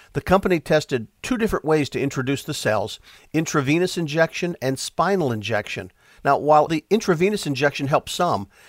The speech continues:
they found the spinal injections produced a more positive change. In fact, of the fifteen who received spinal injections in this initial clinical trial, nine subsequently experienced a drop in the level of a specific protein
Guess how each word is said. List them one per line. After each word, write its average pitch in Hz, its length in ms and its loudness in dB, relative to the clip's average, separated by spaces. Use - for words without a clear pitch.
they 151 120 0
found 156 260 4
the 120 120 -2
spinal 196 520 -2
injections 123 600 -2
produced 139 460 -6
a 131 100 0
more 120 200 0
positive 156 600 -4
change. 135 420 -6
In 127 100 -6
fact, 175 420 -6
of 131 140 2
the 135 100 0
fifteen 202 640 -2
who 147 80 0
received 135 400 -2
spinal 160 460 0
injections 139 640 -2
in 135 140 0
this 135 180 0
initial 135 380 -2
clinical 160 400 -4
trial, 156 480 -2
nine 120 680 0
subsequently 165 760 -2
experienced 123 640 -4
a 123 60 -2
drop 123 500 0
in 131 120 -4
the 127 100 4
level 143 340 4
of 120 80 0
a 120 80 -2
specific - 640 -8
protein 143 600 -4